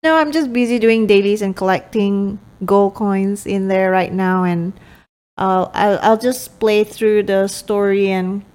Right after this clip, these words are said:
kinda collect all the collectibles and stuff right now. I'm not really doing anything serious 'cause I kinda wanna do a more serious, what do you call it, serious game for our game of the week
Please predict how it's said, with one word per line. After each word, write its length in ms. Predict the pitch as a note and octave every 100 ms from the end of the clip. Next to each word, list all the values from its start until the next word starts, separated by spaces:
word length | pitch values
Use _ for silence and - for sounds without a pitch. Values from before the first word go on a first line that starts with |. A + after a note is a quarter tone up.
| _
kinda 300 | - A3 G3+
collect 540 | F#3+ - G3+ F#3+ G3 -
all 180 | G#3 G3+
the 100 | G3
collectibles 960 | - F#3+ F#3 - G3+ G3+ G3 G3 G#3
and 160 | G3 G3
stuff 320 | - F#3 F#3
right 240 | F#3 G2
now. 240 | D#3 F3+ F#3
I'm 60 | G3+
not 140 | F#3+
really 200 | G3 G3
doing 260 | F#3+ F#3+ F#3
anything 320 | F#3 F#3+ G3
serious 540 | - G#3 G3 G#3+ A#3
'cause 340 | - G#3+ G3+ - - -
I 160 | - G3
kinda 300 | C#4+ D4 B3+
wanna 240 | A3 G3
do 240 | F#3 G#3 G3
a 60 |
more 380 | F#3 F#3 F#3 F#3
serious, 680 | F#3 - F#3 F3+ F#3 F#3 - - - _ _
what 120 | E3+
do 60 | G3
you 60 | G3+
call 100 | -
it, 240 | G3 -
serious 460 | - - F#3+ G3+ G3
game 460 | F#3 F3+ F#3 F#3+
for 240 | G3 G3+ F3+
our 240 | E3+ E3
game 240 | F#3 F#3 F#3
of 160 | F3+
the 140 | E3+ E3
week 260 | F3 E3+